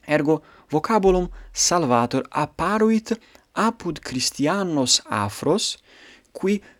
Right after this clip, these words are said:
primum interpretati sunt Sacram Scripturam,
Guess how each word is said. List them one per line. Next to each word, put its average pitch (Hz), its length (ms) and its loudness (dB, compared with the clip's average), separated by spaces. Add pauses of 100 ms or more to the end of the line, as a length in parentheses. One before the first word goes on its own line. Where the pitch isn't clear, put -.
(260)
primum 190 800 4
interpretati 170 880 -2
sunt 110 320 -6
Sacram 98 460 -6
Scripturam, 92 800 -10